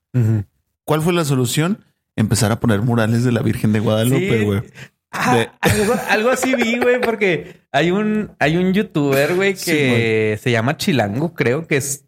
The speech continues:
Speaker 1: que hace shorts acá de, de un taxi ajolote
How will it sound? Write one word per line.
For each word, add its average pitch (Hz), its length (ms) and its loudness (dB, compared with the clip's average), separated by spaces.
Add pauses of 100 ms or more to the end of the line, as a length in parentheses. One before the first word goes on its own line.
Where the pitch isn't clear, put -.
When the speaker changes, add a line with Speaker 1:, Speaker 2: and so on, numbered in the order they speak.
(120)
Speaker 1:
que 131 80 -4
hace 139 400 -2
shorts 151 300 0
acá 147 260 0
de, 147 600 0 (500)
de 123 100 0
un 120 140 0
taxi 165 440 0
ajolote 131 720 -2